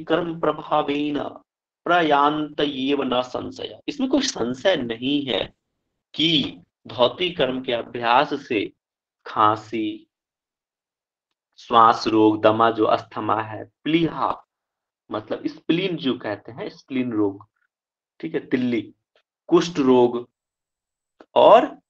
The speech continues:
बीस प्रकार के, विंसति मतलब ट्वेंटी प्रकार के जो कफ रोग हैं उनका नाश होता है। कफ से बीस प्रकार, पित्त से चालीस और वात से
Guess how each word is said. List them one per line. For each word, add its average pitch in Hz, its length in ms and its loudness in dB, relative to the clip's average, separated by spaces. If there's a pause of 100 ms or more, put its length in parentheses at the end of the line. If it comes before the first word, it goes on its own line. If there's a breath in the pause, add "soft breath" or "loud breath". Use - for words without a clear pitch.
बीस 131 520 -4
प्रकार - 500 0
के, 123 80 -4
विंसति 165 600 0
मतलब 165 440 -6
ट्वेंटी 175 400 -2
प्रकार 170 440 0
के 131 160 -8
जो 131 160 -6
कफ 143 320 0
रोग 113 360 -2
हैं 113 480 -12
उनका 139 600 -6 (420)
नाश 101 600 -8 (100)
होता - 300 -10 (260)
है। 95 460 -8 (1120)
कफ 135 160 6 (100)
से 151 80 6
बीस 143 240 0
प्रकार, 151 460 0 (480)
पित्त 135 220 -2
से 175 160 -4
चालीस 160 600 0 (340)
और 117 120 -2
वात 113 400 4
से 226 60 6